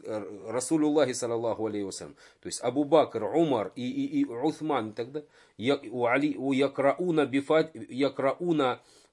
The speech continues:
биф-, э, якрауна бисмиллахи рахмани рахим, ля яджхаруна биха. То есть они что? То есть то, что касается имама,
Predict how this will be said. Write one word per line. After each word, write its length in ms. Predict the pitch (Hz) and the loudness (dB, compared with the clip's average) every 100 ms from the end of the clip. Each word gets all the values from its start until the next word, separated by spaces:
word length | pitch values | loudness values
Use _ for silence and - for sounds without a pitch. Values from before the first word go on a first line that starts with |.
| - | -14
биф-, 300 | 98 127 - | -6 -6 -2
э, 560 | 113 107 104 95 95 | -2 0 -2 -4 -8
якрауна 880 | 98 123 131 139 143 180 170 135 117 | -4 -2 -2 0 0 2 4 4 2
бисмиллахи 480 | 120 131 139 143 151 | -2 -6 0 2 2
рахмани 540 | 135 135 135 147 139 127 | 2 0 0 0 2 0
рахим, 440 | 120 - 180 196 - - _ | -2 0 -2 -2 -12 -20 _
ля 260 | 113 135 | 0 4
яджхаруна 800 | 165 175 160 120 139 156 170 131 | 4 4 0 2 4 6 6 4
биха. 400 | 98 95 82 71 _ _ _ | 0 -4 -8 -12 _ _ _
То 60 | - | -10
есть 120 | 95 | -2
они 180 | 123 135 | 0 0
что? 220 | - 127 | 0 0
То 100 | 104 | 0
есть 120 | 98 | -6
то, 80 | 117 | -6
что 160 | 113 123 | -6 -6
касается 420 | 117 127 113 120 | -2 0 0 0
имама, 560 | 143 123 127 107 82 | -2 0 2 2 -2